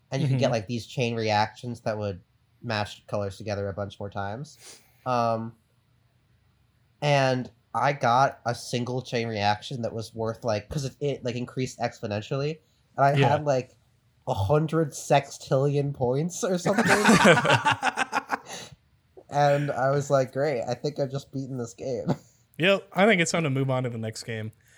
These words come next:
Speaker 2: And I think it's also time to move on to the next episode. So we will talk to you on the next one. Goodbye.
Speaker 1: Thank you, Jared.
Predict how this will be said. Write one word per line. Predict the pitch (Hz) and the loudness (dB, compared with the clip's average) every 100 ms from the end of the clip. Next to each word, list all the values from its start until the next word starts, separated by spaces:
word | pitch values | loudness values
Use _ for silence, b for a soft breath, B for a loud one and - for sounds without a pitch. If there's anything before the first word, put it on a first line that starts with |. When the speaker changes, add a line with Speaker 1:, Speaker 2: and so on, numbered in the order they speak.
| b b b | b b b
Speaker 2:
And | 120 | 0
I | 131 | 2
think | 135 208 | 4 4
it's | 180 - | 2 2
also | 156 156 | 2 2
time | 147 139 | 2 2
to | 147 | 2
move | 139 | 0
on | 139 | 2
to | 135 | 2
the | 135 | 2
next | 175 - | 0 0
episode. | 151 147 - 107 98 | -2 -2 -4 -4 -6
So | - | -6
we | 117 131 | -4 -2
will | 147 147 | 0 0
talk | 139 139 135 | 0 -2 -2
to | - | -4
you | 131 131 | -4 -2
on | 120 127 | -2 -2
the | 120 | -2
next | 117 - | -4 -6
one. | 127 120 113 110 _ B B B B B | -4 -2 -2 -6 _ B B B B B
Goodbye. | 120 110 120 131 127 127 117 107 110 107 104 | -8 0 4 6 4 4 2 0 0 0 0
Speaker 1:
Thank | 113 147 | 0 -4
you, | 175 | -4
Jared. | 147 143 143 139 | -2 2 2 2